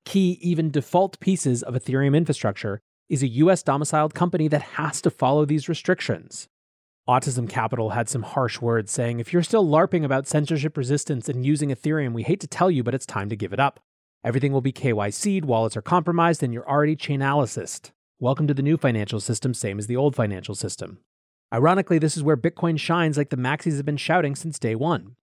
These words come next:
Its only job is to survive. It's not trying to be a financial system. It's trying to exist. A rock that just rocks. An annoying cancer that Ethereum centralists can't stand. The Defiant.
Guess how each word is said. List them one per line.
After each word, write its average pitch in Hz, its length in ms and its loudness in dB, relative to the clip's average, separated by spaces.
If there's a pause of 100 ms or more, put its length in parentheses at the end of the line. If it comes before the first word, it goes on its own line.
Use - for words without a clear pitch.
(120)
Its - 120 -2
only 180 200 4
job 156 340 4
is 143 120 0
to - 100 -10
survive. 147 560 2
It's - 120 -8
not 143 140 0
trying 165 280 0
to 147 60 0
be 127 120 -2
a 127 60 -4
financial 120 440 -2
system. - 460 -4
It's - 100 -18
trying 113 300 -4
to 123 100 -4
exist. 123 560 -2 (320)
A 101 60 -4
rock 123 300 2
that 135 100 0
just 139 400 -4 (120)
rocks. - 580 -2 (220)
An 131 120 -2
annoying 139 340 2
cancer 151 460 -2
that 117 100 0
Ethereum 143 380 -2
centralists 139 440 -2
can't 120 240 -8
stand. 139 520 -4 (300)
The - 80 -10
Defiant. 139 680 -2